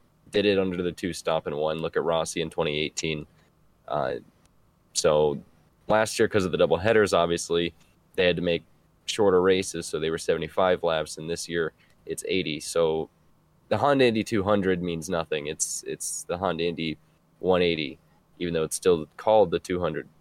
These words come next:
But, uh, it should be a surefire two-stop. And going back to Scott Dixon, who I, this is how this started. Uh,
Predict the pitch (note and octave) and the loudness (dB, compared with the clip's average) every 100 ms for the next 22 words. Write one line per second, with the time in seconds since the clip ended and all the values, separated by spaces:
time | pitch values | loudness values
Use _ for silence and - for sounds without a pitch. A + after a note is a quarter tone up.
0 | - E2+ E2+ D#2 - _ _ - G2+ - | -2 0 2 0 -4 _ _ -4 0 2
1 | C#3+ B2 G2+ - G#2+ G2+ G2 F#2+ F2+ - | 2 4 2 4 2 2 4 2 2 -2
2 | F#2 - F#2+ F#2 - _ _ _ _ _ | -8 -2 0 0 -2 _ _ _ _ _
3 | _ _ _ _ F2 F#2 E2+ F#2 F#2+ F2+ | _ _ _ _ -2 -2 0 2 2 2
4 | E2+ - - F2 D2+ F2 - F2 F2 D#2 | 0 -6 -4 -2 -2 -6 -6 -8 -6 -6
5 | D#2 - _ _ _ _ - - D#2+ F2+ | -6 -8 _ _ _ _ -20 -18 -8 -4
6 | D#2 E2 - E2+ D#2 B1+ _ _ _ _ | -4 -4 -4 -2 -2 -4 _ _ _ _
7 | - E2 E2 F#2 | -12 -4 -2 -2